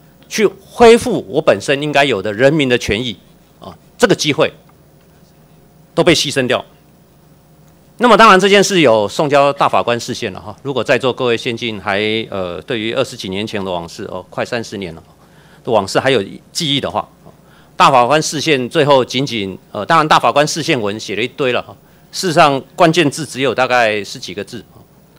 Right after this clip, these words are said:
维持裁判之安定，并为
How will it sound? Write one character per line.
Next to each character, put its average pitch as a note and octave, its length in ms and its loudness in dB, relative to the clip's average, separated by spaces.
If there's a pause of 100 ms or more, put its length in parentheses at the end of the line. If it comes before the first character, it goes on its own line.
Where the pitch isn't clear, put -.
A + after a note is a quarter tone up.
(240)
维 C#3+ 140 2
持 C#3+ 220 -4
裁 - 200 -2
判 E3 220 0
之 C#3 100 -8
安 C#3 180 -2
定， B2+ 160 -10 (1080)
并 G3 160 6
为 C3 180 6